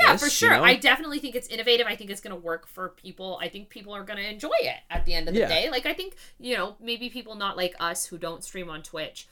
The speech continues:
Speaker 1: who just
Speaker 2: Mm-hmm.
Speaker 1: kinda wanna, like, play games for their friends. Okay.
Speaker 2: It's cool to see, especially because maybe this, you know, maybe you have a, a user who's new to Discord, new to
Speaker 1: Mm-hmm.
Speaker 2: Twitch,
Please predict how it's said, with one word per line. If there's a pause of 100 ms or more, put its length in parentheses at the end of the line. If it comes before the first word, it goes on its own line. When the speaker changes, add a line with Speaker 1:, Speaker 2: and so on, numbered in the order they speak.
(160)
Speaker 1:
who
just
Speaker 2:
Mm-hmm.
Speaker 1:
kinda
wanna,
like,
play
games (160)
for
their
friends. (260)
Okay. (640)
Speaker 2:
It's
cool
to
see,
especially (300)
because
maybe
this, (440)
you
know,
maybe
you
have
a,
a
user
who's
new
to
Discord,
new
to
Speaker 1:
Mm-hmm.
Speaker 2:
Twitch,